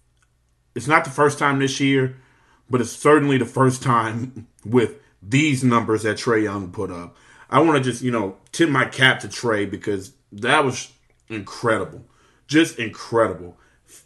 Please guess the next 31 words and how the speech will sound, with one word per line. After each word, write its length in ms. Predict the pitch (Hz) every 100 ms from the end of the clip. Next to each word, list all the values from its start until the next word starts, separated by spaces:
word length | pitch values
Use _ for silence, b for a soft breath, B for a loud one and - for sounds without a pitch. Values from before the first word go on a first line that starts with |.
| _ 120
A 120 | 117
career 580 | - 135 107 135 156 131
high 460 | 131 123 113 95 - b
fifty-six 1600 | - - - 220 214 - 160 123 - - - 175 - - - -
last 400 | 104 98 90 95
night. 340 | 92 87 73 _ b b
Fifty-six. 1600 | _ _ - 208 190 - 135 107 - _ - - 165 135 - - b b 131
I 120 | 185
wanted 280 | 180 156 131
sixty, 640 | - 160 - - 156 135 _ -
but 100 | 110
hey, 280 | 143 - - b b
I 80 | 156
wanted 240 | 165 131
a 40 | 117
Hawks 300 | 139 127 139
win. 460 | 160 127 90 104 -
Hell, 220 | 165 123
we 100 | 101
can't 320 | 120 135 123 113
get 140 | 127
what 120 | 127
we 40 | 120
want 400 | 120 139 113 - _
in 240 | - 143 120
this 180 | 120
world 480 | 101 117 113 101 101 B B B B B B
at 240 | - 156
all 220 | 131 117 104
times, 540 | - 127 117 104 95
but 420 | 101 113 98 -